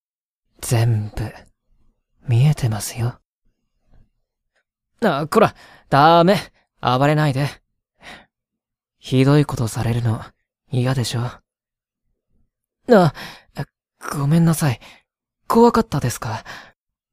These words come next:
大丈夫。先輩にひどいことなんてできませんよ。ね。だから、そんな顔しないで。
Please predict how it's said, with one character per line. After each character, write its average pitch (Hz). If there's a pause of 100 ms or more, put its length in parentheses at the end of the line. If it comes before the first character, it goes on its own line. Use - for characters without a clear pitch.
(600)
大 120
丈 160
夫。 127 (920)
先 170
輩 185
に 190
ひ 151
ど 190
い 180
こ -
と 143
な 143
ん 156
て 107
で -
き 139
ま 143
せ 165
ん 151
よ。 110 (920)
ね。 131 (1700)
だ 180
か 196
ら、 127
そ -
ん 143
な 156
顔 151
し -
な 151
い 139
で。 107